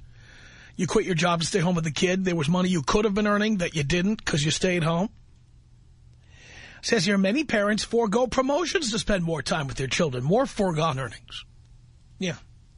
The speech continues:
On top of all of that, growth in wages for U S workers has been minuscule or stagnant while inflation has crept higher. Average hourly earnings rose just point seven percent last year,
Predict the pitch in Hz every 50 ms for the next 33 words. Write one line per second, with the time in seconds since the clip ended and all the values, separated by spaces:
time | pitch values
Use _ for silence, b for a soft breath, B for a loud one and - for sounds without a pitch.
0 | - - - - - - - - - - - - - - - - - B B B
1 | B B B B B B B B B B B B B B B B B - 208 240
2 | 185 - 359 403 403 359 339 269 262 247 240 208 170 185 165 160 170 180 - -
3 | 262 294 349 233 - 254 262 233 208 185 196 220 262 302 330 247 214 196 190 165
4 | - 196 185 180 233 269 262 262 226 180 - - 175 196 208 - - 151 110 90
5 | - - B B B B B B B - 196 170 160 202 202 190 185 208 262 311
6 | 370 330 - - - 190 180 185 190 - - - 180 175 - - - - - 277
7 | 302 311 311 240 185 139 160 180 - 190 196 196 208 196 175 160 - - 294 349
8 | 330 277 - 262 233 226 - 254 240 - - - 226 180 165 - - - - 226
9 | 240 254 247 196 - - - - - - - - - - - - - B B B
10 | B B B B B B B - 226 254 285 320 294 277 349 359 381 349 294 240
11 | 302 - - 240 240 254 285 277 269 294 302 254 - - 247 247 240 214 165 -
12 | - - - - - - 190 208 233 240 226 170 202 185 - - - - 269 311
13 | 349 320 - - - 277 262 247 269 269 247 - 240 220 - - 254 269 269 -
14 | 208 175 143 113 - - - - - - - - -